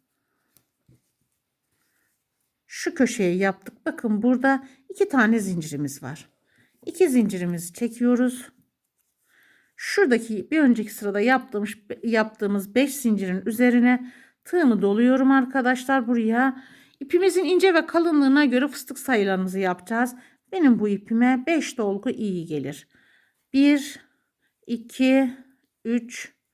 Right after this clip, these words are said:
dört, beş dolgu doldurdum. Bir, iki seferde kapatıyorum. Araya bakın.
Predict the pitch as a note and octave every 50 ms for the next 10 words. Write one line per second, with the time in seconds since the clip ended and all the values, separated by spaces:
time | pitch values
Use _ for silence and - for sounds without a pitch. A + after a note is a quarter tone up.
0 | _ _ _ _ _ _ _ _ _ - A#3 A#3+ B3 C4 C4+ B3+ C4 - - -
1 | _ _ _ _ _ _ _ _ _ _ _ _ _ _ - - C#4+ B3+ B3+ -
2 | - G#3+ F#3+ F3+ F3+ F3+ G3 F#3+ A#3 B3+ C4+ A#3+ A3+ C4+ C4 B3+ B3+ C4+ C4+ C4+
3 | C4 B3+ B3 B3+ - - _ _ - B3+ C4 C4+ C#4 C4+ B3 - - - _ _
4 | _ _ _ _ _ _ - C#4+ - A#3+ A#3+ - G#3+ A3 A3+ G#3 G3+ G3+ A3 G#3+
5 | A3 - G3 - G3 F3 F3 - - D#3+ D#3 D3 D#3 D#3 - _ _ _ _ _
6 | _ _ _ - C4+ C4 D4 D4 D4+ D4+ C4 D4 D4 - - D4 D4 C4+ C#4 -
7 | - _